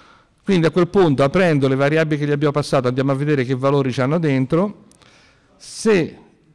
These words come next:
la prima che gli ho passato ha un valore maggiore o uguale a quello della seconda, viene restituito il puntatore alla prima, altrimenti viene restituito il puntatore alla seconda. Tutto coerentemente con l'intestazione della definizione. Vedete che la prima restituisce un puntatore intero,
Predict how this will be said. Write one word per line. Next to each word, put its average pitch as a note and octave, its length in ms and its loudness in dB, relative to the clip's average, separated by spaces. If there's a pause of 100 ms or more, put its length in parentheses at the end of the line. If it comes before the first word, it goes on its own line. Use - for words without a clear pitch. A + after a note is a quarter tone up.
(300)
la B2 120 -4
prima F#3+ 300 2
che E3+ 100 0
gli D#3+ 60 2
ho D#3 80 4
passato C#3+ 440 0
ha D3 40 2
un D3+ 100 2
valore D3+ 380 2
maggiore C#3 320 0
o - 20 -2
uguale C#3 300 2
a A#2 40 0
quello C#3 260 -2
della B2 180 -2
seconda, C#3+ 480 -2
viene C3+ 180 0
restituito C#3+ 320 0
il A#2 60 -2
puntatore C3+ 420 0
alla A#2+ 160 2
prima, G#2+ 300 -2
altrimenti E3 480 0
viene C3+ 140 -2
restituito C3 340 -6
il B2 60 -6
puntatore A#2 440 -6
alla G#2+ 140 -4
seconda. F#2+ 520 -6 (680)
Tutto G#3 300 2
coerentemente E3+ 800 2
con D3 160 2
l'intestazione D3+ 760 0
della C3 160 0
definizione. A#2 640 -4
Vedete C3 440 -2
che B2 100 -2
la A2+ 80 0
prima C#3 340 0 (200)
restituisce B2+ 440 -2
un A#2 60 0
puntatore B2+ 540 0
intero, C#3+ 480 0